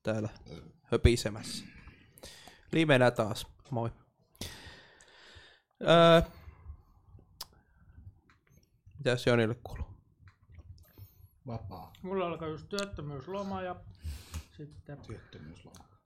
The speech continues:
Speaker 3: mä oon
Speaker 2: Niin, no mulla alkaa työt parin viikon päästä.
Speaker 3: <coughs> Mä oon ollut työttömyyslomalla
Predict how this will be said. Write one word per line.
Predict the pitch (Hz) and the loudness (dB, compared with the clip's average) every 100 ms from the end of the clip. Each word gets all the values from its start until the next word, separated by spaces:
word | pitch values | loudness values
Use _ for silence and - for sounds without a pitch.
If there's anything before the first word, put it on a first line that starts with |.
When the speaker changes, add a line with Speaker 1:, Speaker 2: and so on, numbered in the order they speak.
| _ _ - 143 | _ _ -20 -14
Speaker 3:
mä | 139 | -6
oon | 147 | -2
Speaker 2:
Niin, | 190 175 | 0 2
no | |
mulla | 175 180 147 135 | 2 2 2 0
alkaa | 139 143 135 | -2 -2 -4
työt | - - - 110 92 - _ - _ - | -4 -12 -8 -8 -8 -20 _ -20 _ -10
parin | 110 107 85 | -8 -6 -8
viikon | 85 - 90 | -14 -14 -14
päästä. | 82 107 - - - 277 | -14 -8 2 2 4 2
Speaker 3:
<coughs> | - - - - | 0 -4 -10 -18
Mä | 139 | -18
oon | 139 | -14
ollut | 175 202 196 | -10 -10 -8
työttömyyslomalla | 170 160 160 151 147 151 143 143 143 | -10 -8 -10 -12 -12 -12 -12 -10 -8